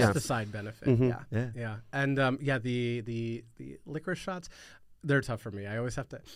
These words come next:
Speaker 2: give it a little sniff
Speaker 1: Yeah.
Speaker 2: before I decide which one I'm going to do.
Speaker 1: Yeah.
Speaker 2: But yeah, it's also just part of the, part of the drinking culture.
Speaker 1: It's, it's a part of it. And you know what? After a while, you get used to them, and they're, you know, they're not that bad.
Speaker 2: Mm.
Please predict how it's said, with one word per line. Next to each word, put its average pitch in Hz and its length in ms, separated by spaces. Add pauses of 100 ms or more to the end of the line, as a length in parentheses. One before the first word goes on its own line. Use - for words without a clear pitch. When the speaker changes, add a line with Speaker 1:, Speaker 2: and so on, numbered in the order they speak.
(240)
Speaker 2:
give 123 100
it 110 80
a 110 40
little 104 180
sniff 117 260
Speaker 1:
Yeah. 110 120
Speaker 2:
before 143 360
I 160 80
decide 147 440
which 139 180
one 147 180
I'm 143 140
going 139 240
to 135 120
do. 143 460
Speaker 1:
Yeah. - 60
Speaker 2:
But 98 220 (220)
yeah, 127 260 (120)
it's - 220 (140)
also 107 220
just 110 200
part 95 240
of 101 80
the, 107 100 (240)
part 110 160
of 139 40
the 180 60
drinking 170 220
culture. 160 260
Speaker 1:
It's, 180 200
it's - 140
a 214 40
part 175 300
of 175 100
it. 180 320
And 165 340
you 170 60
know 208 120
what? 240 200 (480)
After - 320
a 196 60
while, 143 280
you 143 120
get - 260
used 107 200
to - 60
them, 165 220
and 185 180
they're, 190 340
you 185 140
know, 277 220 (240)
they're 185 160
not 170 180
that - 200
bad. 208 400
Speaker 2:
Mm. 113 440